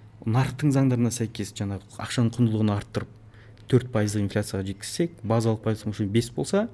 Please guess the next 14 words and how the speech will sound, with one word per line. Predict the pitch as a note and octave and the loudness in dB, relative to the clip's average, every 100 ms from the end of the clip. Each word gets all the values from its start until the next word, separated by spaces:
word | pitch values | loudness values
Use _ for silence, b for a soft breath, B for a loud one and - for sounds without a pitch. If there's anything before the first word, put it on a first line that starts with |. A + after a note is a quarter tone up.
| B B B B B | B B B B B
онда | G#2+ A2+ | -2 2
мінекей | C3 A#2+ A2 | 2 2 2
алты | G#2+ - | 0 -2
пайыздан, | A2 G#2+ A#2+ A#2 B B B B B | -2 0 -2 -4 B B B B B
любой | C3 A#3 G#3 | 4 6 8
банктен | E3+ D#3 C#3+ | 6 6 4
бар | A#2 A#2 | 4 4
да, | C4 | 2
алты | D#4 | 2
пайыздан | F3 D3+ C3+ B2 | 4 6 6 6
ала | A2 | 4
бер. | G2 - - - - | 2 -2 -6 -20 -12
Онда | G2 G#2 A2+ G#2 | -6 -2 0 0
уже | G#2 G#2+ | 0 -2